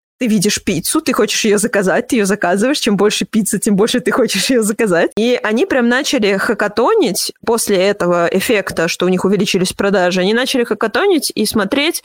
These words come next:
какие типы еще интерфейсов они могли бы сделать другие в этом приложении. То есть они начали придумывать новые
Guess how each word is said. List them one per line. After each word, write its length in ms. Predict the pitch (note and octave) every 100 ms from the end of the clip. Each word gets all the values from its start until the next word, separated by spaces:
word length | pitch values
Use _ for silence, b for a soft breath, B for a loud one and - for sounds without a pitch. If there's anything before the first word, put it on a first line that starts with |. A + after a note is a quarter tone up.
| -
какие 320 | A3+ D4+ C#4+
типы 400 | - C4 C4+ A3+
еще 440 | G#3+ A3+ - A#3+ G#3+
интерфейсов 640 | G3+ G3+ E4 G#4+ C#4 A#3
они 180 | A3+ B3
могли 320 | G#3+ B3 C#4
бы 140 | G3+
сделать 500 | F#3 F#3 A#3+ F4+ G#3
другие 540 | F3+ G#3 G3 B3 A#3 F#3
в 80 |
этом 220 | F3+ F3 F3
приложении. 680 | F#3 D#3+ F#3+ G3 F#3 D3+ -
То 100 | F3+
есть 160 | F#3
они 180 | G3+ B3+
начали 540 | A3 A3 - G#3+ F#3+ -
придумывать 640 | A3+ G#3 C#4+ E4 A3+ -
новые 380 | G#3+ G#3+ A3